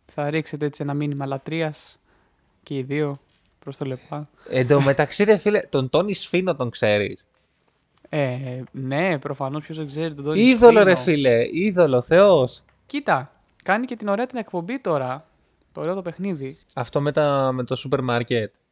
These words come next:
Speaker 2: ακόμα παίζει;
Speaker 1: Νομίζω, δε-, νομίζω ναι,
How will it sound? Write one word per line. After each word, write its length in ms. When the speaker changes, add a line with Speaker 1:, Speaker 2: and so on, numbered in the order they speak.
Speaker 2:
ακόμα 360
παίζει; 240
Speaker 1:
Νομίζω, 240
δε-, 260
νομίζω 440
ναι, 320